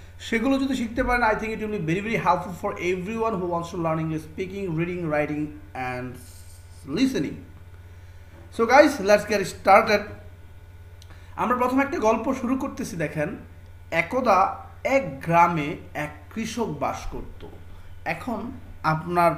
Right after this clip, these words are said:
প্রথম জানতে হবে যে একটা গল্প বলতে গেলে প্রথমে স্টার্টিংটা কিভাবে করতে হয়। একদা হচ্ছে once, এক গ্রামে এক কৃষক বাস করত। এখানে দেখবেন তো, তাম থাকলে আমরা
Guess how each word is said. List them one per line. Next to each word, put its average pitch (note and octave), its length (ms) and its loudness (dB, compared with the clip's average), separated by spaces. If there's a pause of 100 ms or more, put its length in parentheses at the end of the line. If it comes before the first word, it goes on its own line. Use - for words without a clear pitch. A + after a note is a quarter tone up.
(120)
প্রথম A3 380 2
জানতে A#3+ 320 0
হবে F#3+ 340 2 (720)
যে G3 100 -2
একটা G#3+ 220 -4
গল্প A3 440 4
বলতে B3 300 4
গেলে B3 180 -2
প্রথমে A#3 340 -2
স্টার্টিংটা G3 840 2
কিভাবে D3 360 -2
করতে B2 320 -10
হয়। G2 280 -8 (500)
একদা F#3+ 480 8 (420)
হচ্ছে G#3 280 -4 (360)
once, F3 280 2 (380)
এক D#3 280 -2
গ্রামে F3+ 260 2
এক D#3 160 0 (260)
কৃষক C4 340 4 (200)
বাস D#3 320 8 (120)
করত। G#3+ 580 4 (580)
এখানে C4 280 4
দেখবেন C4+ 440 4
তো, C4 380 6
তাম A3 300 8
থাকলে G#3+ 680 2
আমরা F3 280 0